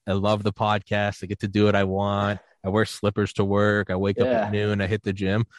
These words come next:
Speaker 1: So right now I'm like, "Not yet." <laughs>
Speaker 2: <laughs>
Speaker 1: Not yet.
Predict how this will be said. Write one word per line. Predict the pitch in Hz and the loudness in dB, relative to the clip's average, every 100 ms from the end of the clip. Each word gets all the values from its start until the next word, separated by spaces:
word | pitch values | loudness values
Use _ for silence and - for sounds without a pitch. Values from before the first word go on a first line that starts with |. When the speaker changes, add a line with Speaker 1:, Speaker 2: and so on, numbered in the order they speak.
| - | -20
Speaker 1:
So | - 131 | -2 2
right | 170 208 | 2 2
now | 160 151 143 | 0 2 2
I'm | 123 | 2
like, | 113 107 107 - _ _ _ _ _ _ _ | 0 -2 -4 -16 _ _ _ _ _ _ _
"Not | 185 302 - | -4 -4 0
yet." | 180 226 302 | 2 2 0
<laughs> | - - - _ _ - - | -10 -12 -16 _ _ -18 -4
Speaker 2:
<laughs> | 190 - - 147 | -2 -2 -4 2
Speaker 1:
Not | 151 180 226 | 4 4 2
yet. | 156 135 208 | 2 2 0